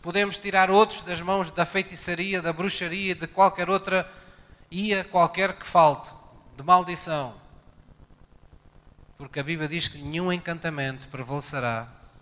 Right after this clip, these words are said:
contra o Israel de Deus. Então não teremos que temer. Amém? O céu está consigo. E é por isso que Deus nos disse que nós somos chamados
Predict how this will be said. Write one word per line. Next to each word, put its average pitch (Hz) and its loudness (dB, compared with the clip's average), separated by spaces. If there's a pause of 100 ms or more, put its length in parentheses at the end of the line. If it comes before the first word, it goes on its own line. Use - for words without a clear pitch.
(120)
contra 131 -6 (400)
o 127 -8
Israel 117 -2 (140)
de 113 -16
Deus. 92 -16 (840)
Então 147 -2
não 151 -2
teremos 143 -4
que - -20
temer. 107 -12 (460)
Amém? 139 -6 (640)
O 127 -16
céu 170 0
está 160 -2
consigo. 131 -8 (720)
E 135 -4
é 143 -2
por 147 -8
isso 160 -2
que 151 -10
Deus 160 -4
nos 147 -8
disse 147 -2
que 151 -14
nós 147 -2 (120)
somos 165 -8
chamados 143 -6